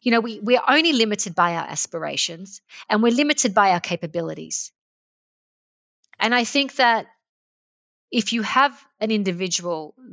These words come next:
that brings about an entirely new skill set that looks at challenges in a very different way, it ultimately means that the trajectory of the firm could change quite dramatically.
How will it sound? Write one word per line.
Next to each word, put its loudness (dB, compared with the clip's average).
that 2
brings -2
about 2
an -8
entirely 2
new -8
skill -4
set -8
that 0
looks 0
at 0
challenges -2
in -8
a -8
very -2
different -10
way, -4
it 4
ultimately 2
means -2
that -14
the -2
trajectory 0
of 0
the -4
firm -8
could 0
change 0
quite 0
dramatically. -8